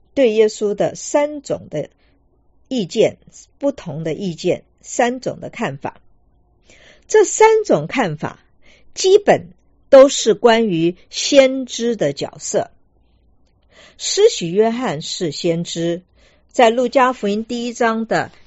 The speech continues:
七十六节，他的父亲撒加利亚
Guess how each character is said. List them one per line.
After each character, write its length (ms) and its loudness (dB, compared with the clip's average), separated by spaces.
七 260 -6
十 220 -6
六 280 0
节， 540 -6
他 200 -2
的 100 0
父 240 -6
亲 300 -4
撒 240 -4
加 200 0
利 160 -4
亚 260 -4